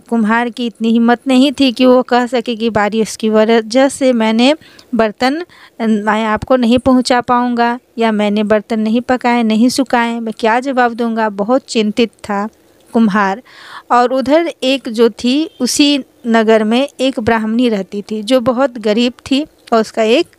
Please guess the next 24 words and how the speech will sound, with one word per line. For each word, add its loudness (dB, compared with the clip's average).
बच्चा -2
भी -2
था। -6
तो 4
कुम्हार 0
जो 0
है 4
अपने -4
क-, -12
अ, -18
काम 0
की -8
वजह 0
से 0
बहुत 0
चिंतित -2
था। -2
तो 4
एक 0
उसे 4
साधु 0
महात्मा -2
मिलते 0
हैं 2